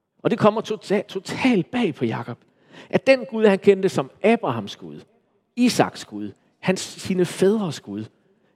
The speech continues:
han kommer nu til ham med sin pagtstroskab. "Jeg er her, Jakob. Jeg er her. Ja, Jakob, du har virkelig dummet dig. Ja, Jakob, du kæmper, og du slås med din sorg og din smerte. Jeg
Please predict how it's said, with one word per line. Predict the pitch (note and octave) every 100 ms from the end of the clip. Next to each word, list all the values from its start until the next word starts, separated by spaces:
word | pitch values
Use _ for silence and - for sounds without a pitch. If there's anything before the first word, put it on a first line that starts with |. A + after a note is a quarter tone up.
| _
han | - G#3
kommer | - F#3 D#3
nu | A#2+ D3
til | - D3+
ham | - - _ _ _ _ _ _ _ _
med | B2+
sin | B2+ C3
pagtstroskab. | A2+ - C3+ - - F2 D#2+ - - - _ _ _ _ _ _
"Jeg | - C#3+ - _
er | C#3+
her, | D3 - E2+ - _ -
Jakob. | F#2+ G2 - _ _ _ -
Jeg | G#2+ G#2+ _ -
er | B2 A2
her. | D#2 - _ _ _ _ _ A2
Ja, | C3+
Jakob, | D#3 C#3+ C3+ -
du | C3
har | B2
virkelig | G2+ C3+ B2+ A#2
dummet | A2 B2 C3
dig. | G2 F2+ _ _ _ _ - -
Ja, | C3+ E3
Jakob, | D3+ C3+ C#3 B2+
du | C3+
kæmper, | B2 D3+ D#3+ F#3 C#3+ - _
og | C3
du | C#3
slås | - C#3+ D#3 - - - - _ _ -
med | C3+
din | C3+
sorg | A#2+ - F3+
og | B2 A2+
din | A#2
smerte. | - B2 A#2+ C#3 B2 - _ _ _ _ -
Jeg | A#2+